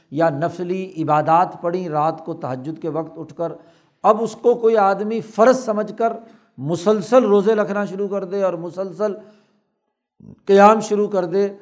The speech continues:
اور اس کو واجب اور فرض سمجھ لے، بنا لے اپنے لیے،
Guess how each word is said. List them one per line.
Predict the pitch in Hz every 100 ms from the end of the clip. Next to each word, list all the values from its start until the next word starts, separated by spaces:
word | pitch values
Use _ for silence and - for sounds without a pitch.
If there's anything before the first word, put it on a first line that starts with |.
| _ _
اور | 151 175
اس | 190 -
کو | 208 170
واجب | 151 160 202 208
اور | 196
فرض | 175 208 226
سمجھ | 202 208
لے، | 202 202
بنا | 165 170
لے | 185 196
اپنے | 190 185 185
لیے، | 180 185 185